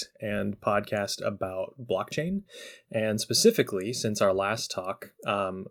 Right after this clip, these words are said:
blockchain gaming. So I do still go a lot into more general, broad things about, uh, blockchain, how to use it in your business, um, but specifically, I'm focusing on,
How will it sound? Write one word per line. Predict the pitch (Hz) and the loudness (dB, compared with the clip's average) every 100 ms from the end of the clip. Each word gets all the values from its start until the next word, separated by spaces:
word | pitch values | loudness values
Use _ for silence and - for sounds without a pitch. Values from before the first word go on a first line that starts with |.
| - | -4
blockchain | 120 110 113 - 107 98 | 2 2 2 -4 -2 -2
gaming. | 95 92 92 107 147 | -4 -6 -6 -10 -12
So | - - 98 92 92 - - - _ | -8 2 2 2 -2 -8 -20 -20 _
I | 104 | -4
do | 104 123 | 0 2
still | 123 - 120 113 110 104 _ - | 2 4 6 6 4 0 _ -4
go | 113 107 | 2 4
a | |
lot | 98 95 92 101 | 4 4 2 -2
into | 98 95 98 92 | -4 -4 -4 -4
more | 90 90 87 90 - | -6 -8 -8 -12 -6
general, | - 104 104 95 | -2 0 2 0
broad | 92 95 101 123 | 0 -2 -2 -2
things | 127 135 131 | -2 -4 -4
about, | - 101 101 101 - _ _ - | -2 0 2 2 0 _ _ -8
uh, | 107 92 | -4 -2
blockchain, | 87 110 - 117 117 | 0 0 0 -2 0
how | 107 | -2
to | |
use | 98 98 | -2 -2
it | 101 | -2
in | 98 | -2
your | 92 | -2
business, | 101 135 180 170 - - _ _ _ - | 0 2 2 0 -6 -10 _ _ _ 0
um, | 104 98 90 90 90 _ - | 2 2 0 -4 -10 _ -14
but | 113 104 95 - | 2 6 6 2
specifically, | - - - - 135 127 120 110 107 | -4 -2 2 4 4 4 2 2 2
I'm | 95 95 | -2 -4
focusing | 92 101 - - 95 | -2 -2 -2 -4 -4
on, | 92 95 95 90 92 | -4 -4 -2 -4 -8